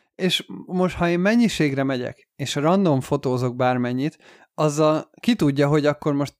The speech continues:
tényleg előrébb leszek? Mert akkor végül is, ha mennyiségre megyünk, akkor lehet, hogy előrébb leszek, viszont hosszú évekig nem lehet azt sem csinálni, és elég sok évig csináltuk azt, hogy random fotóztunk ilyen-olyan sorozatokat, és nem volt benne tudatosság, hogy akkor most mi ennek a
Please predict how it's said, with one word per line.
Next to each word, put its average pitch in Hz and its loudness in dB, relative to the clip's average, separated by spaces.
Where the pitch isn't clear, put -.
tényleg 160 2
előrébb 208 2
leszek? 151 -2
Mert 139 -4
akkor 143 -4
végül 147 -2
is, 180 -2
ha - -4
mennyiségre 139 -2
megyünk, 175 -2
akkor 208 -4
lehet, 196 0
hogy 123 -4
előrébb 135 -2
leszek, 135 -4
viszont 175 -2
hosszú 185 0
évekig 180 -2
nem 208 0
lehet 180 0
azt 190 0
sem 185 -2
csinálni, 139 -2
és 139 -4
elég 214 -2
sok - -6
évig 143 -2
csináltuk 135 -4
azt, 135 -4
hogy 139 0
random 160 0
fotóztunk 147 -2
ilyen-olyan 147 0
sorozatokat, 139 -2
és 147 -4
nem 175 2
volt 151 2
benne 143 2
tudatosság, 143 -2
hogy 143 -2
akkor 139 -2
most 135 -6
mi 170 2
ennek 143 -2
a 139 0